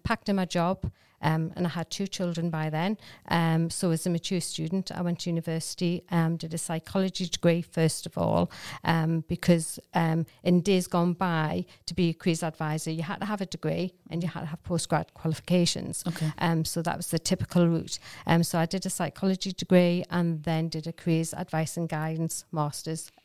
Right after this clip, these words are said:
Speaker 1: at the end of that.
Speaker 2: Wow.
Speaker 1: So, and since then, I've been a careers advisor, um,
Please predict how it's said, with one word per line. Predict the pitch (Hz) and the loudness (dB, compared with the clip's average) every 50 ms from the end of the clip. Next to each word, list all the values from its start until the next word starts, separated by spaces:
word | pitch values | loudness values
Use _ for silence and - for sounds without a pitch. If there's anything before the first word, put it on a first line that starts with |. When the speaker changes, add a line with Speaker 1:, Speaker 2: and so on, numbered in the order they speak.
| _ _ _ _ - | _ _ _ _ -14
Speaker 1:
at | 165 - | -12 -6
the | - 170 165 | -4 -2 -2
end | 165 165 160 170 | -2 -2 -4 -4
of | 170 156 - - _ _ _ _ | -6 -8 -10 -14 _ _ _ _
that. | 165 160 139 151 - - - - - - 156 | -6 -6 -4 -6 -8 -10 -10 -12 -10 -4 -2
Speaker 2:
Wow. | 156 180 | -2 -2
Speaker 1:
So, | 214 208 190 180 170 175 | 0 2 2 4 4 4
and | 156 175 175 175 165 | 2 0 0 0 -2
since | - - 185 180 170 - | -2 -2 -2 -2 -2 -2
then, | - 180 202 262 285 262 - | -2 0 0 0 0 -2 -2
I've | - 180 180 180 175 - - _ _ _ _ _ - | 0 0 0 0 0 -4 -10 _ _ _ _ _ 2
been | 190 185 190 190 | 2 4 4 2
a | 190 | 2
careers | - - 226 233 - | 0 0 0 2 2
advisor, | 302 294 - 294 302 320 320 320 311 302 311 311 - - - - - - | 0 0 2 4 4 4 2 2 0 0 0 -2 -8 -16 -18 -18 -10 -4
um, | - 185 175 180 180 175 175 175 180 175 180 | -2 0 2 2 2 2 2 2 2 2 0